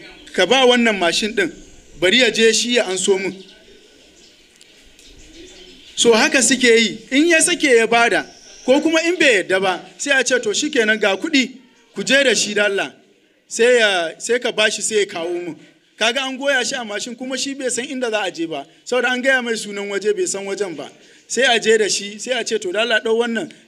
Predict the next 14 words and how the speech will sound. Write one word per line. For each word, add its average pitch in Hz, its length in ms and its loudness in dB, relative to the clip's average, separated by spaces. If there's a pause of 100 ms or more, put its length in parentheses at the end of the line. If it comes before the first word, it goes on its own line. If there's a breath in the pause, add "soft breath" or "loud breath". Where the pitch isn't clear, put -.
ga 175 120 -2
shi 226 140 -2
nan 240 220 4
nan 233 160 0
kan 240 220 -4
kwana, 208 280 0 (1080)
eh, 175 140 -8
ka 185 140 -2
kai 220 180 2
mu 208 80 0
alhaji 160 380 -2
yana 175 180 -2
jiran 156 300 -6
ka." 123 140 -14